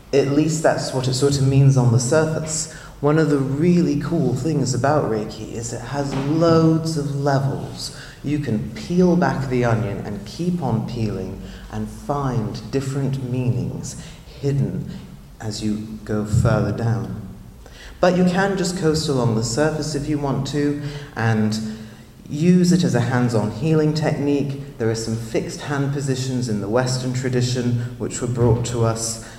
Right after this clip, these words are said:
through the lineage going back to a woman we call Madame Takata, who brought Reiki to the West from Japan. But my teachers advocate a deeper practice,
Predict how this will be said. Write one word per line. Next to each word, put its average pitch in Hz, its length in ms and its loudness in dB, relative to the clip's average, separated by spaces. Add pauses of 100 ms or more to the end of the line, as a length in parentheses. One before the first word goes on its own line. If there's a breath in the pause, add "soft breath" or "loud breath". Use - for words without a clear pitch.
through 123 140 0
the 120 120 2
lineage 117 480 2
going 110 340 2
back 110 300 -2
to 120 320 0
a - 100 0
woman 113 480 2
we 120 260 2
call 117 220 -2
Madame 113 400 0
Takata, 131 800 -4 (240 loud breath)
who 127 140 -2
brought 123 340 2
Reiki 123 500 0
to - 100 -4
the 113 120 0
West 117 380 0
from 110 200 -6
Japan. 117 680 -2 (1160 loud breath)
But 156 160 2
my 156 180 4
teachers 156 720 -4
advocate 117 680 -2 (360 loud breath)
a 110 160 -4
deeper 139 580 -4
practice, 127 920 -2